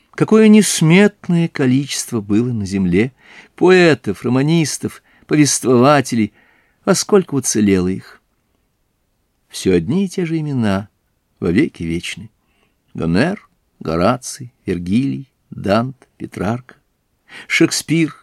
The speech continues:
Байрон, Шелли, Гёте, Рассин, Мольер. Всё тот же Дон Кихот, всё та же Манон Леско.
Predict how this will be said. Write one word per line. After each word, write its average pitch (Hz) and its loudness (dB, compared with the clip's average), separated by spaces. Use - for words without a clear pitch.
Байрон, 120 0
Шелли, 107 -2
Гёте, 98 -4
Рассин, 113 -2
Мольер. 92 -4
Всё - -8
тот 151 -2
же 95 -4
Дон 95 0
Кихот, 139 -6
всё - -12
та 90 -2
же 90 -4
Манон 87 0
Леско. - -8